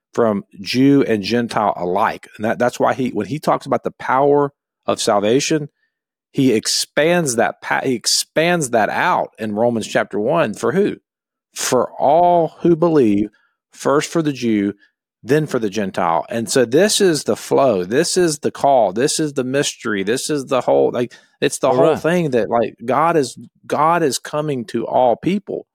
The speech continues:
Speaker 2: Yeah.
Speaker 1: And so when you start at the very beginning of the Bible, if you, uh, subscribe to the belief that I have and a lot of other people, that the first temple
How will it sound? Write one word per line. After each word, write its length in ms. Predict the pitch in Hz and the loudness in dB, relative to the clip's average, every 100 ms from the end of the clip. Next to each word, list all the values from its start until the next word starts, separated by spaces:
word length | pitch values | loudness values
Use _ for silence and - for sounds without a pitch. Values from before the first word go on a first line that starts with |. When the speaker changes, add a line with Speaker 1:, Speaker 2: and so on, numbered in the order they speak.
| _ _ _ | _ _ _
Speaker 2:
Yeah. 140 | 120 | -6
Speaker 1:
And 100 | 113 | -4
so 100 | 117 | 2
when 140 | 139 143 | 2 4
you 120 | 185 | 0
start 500 | - - 156 156 139 | 0 0 0 2 0
at 120 | 127 | -2
the 80 | 123 | -4
very 300 | 110 139 131 | 0 2 2
beginning 420 | 113 120 120 110 | 0 0 -2 0
of 180 | 104 90 | -2 -2
the 80 | 92 | -2
Bible, 600 | 98 139 175 92 95 - _ _ _ _ - | 0 0 0 -2 -4 -6 _ _ _ _ -6
if 160 | - | -4
you, 240 | 113 104 - - | -2 -2 -4 -14
uh, 120 | 67 - 95 | -16 -12 -10
subscribe 560 | - 98 - 120 113 - | -4 -4 -2 0 0 -2
to 140 | 98 | -6
the 240 | 90 90 - _ _ - | -4 -8 -10 _ _ -4
belief 300 | 110 107 104 | 0 0 -2
that 100 | 98 | -2
I 160 | 117 156 | -2 0
have 260 | 98 101 - | -2 -2 -4
and 240 | 104 101 | -8 -8
a 140 | - 98 | -8 -2
lot 180 | 101 226 | 0 2
of 60 | |
other 160 | 127 143 | 0 0
people, 320 | - 104 101 | -4 -4 -4
that 240 | 98 92 _ _ _ _ | -4 -4 _ _ _ _
the 80 | 98 | -10
first 300 | - 113 - | -2 -2 -2
temple 560 | - 160 175 110 98 | -2 -2 0 -2 -2